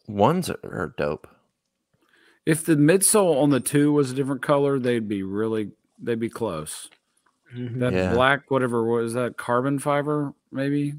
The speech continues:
Speaker 1: It looks like it. I, I like
Speaker 2: Yeah.
Speaker 1: the twos a lot. The four
Speaker 3: Twos
Speaker 1: has,
Speaker 3: aren't bad.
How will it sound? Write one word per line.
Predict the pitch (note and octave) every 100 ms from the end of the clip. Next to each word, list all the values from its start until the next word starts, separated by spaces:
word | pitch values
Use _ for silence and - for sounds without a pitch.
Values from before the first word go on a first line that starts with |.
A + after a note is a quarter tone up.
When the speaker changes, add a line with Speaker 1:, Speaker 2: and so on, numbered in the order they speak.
| -
Speaker 1:
It | -
looks | G#2+ C3+ -
like | F2 F2+
it. | F#2 F#2 -
I, | C3+ C#3 -
I | B2
like | A#2 A2 F#2+
Speaker 2:
Yeah. |
Speaker 1:
the | F2+
twos | - F#2+ F#2+ F#2
a |
lot. | D#2 E2+ F2+ D2+ - - _ _ _ _ _ _ _ _ -
The | A#2
four | - C#3 F#3+ F3
Speaker 3:
Twos | D3 C#3
Speaker 1:
has, | E3 A2+
Speaker 3:
aren't | G#2
bad. | G#2 G2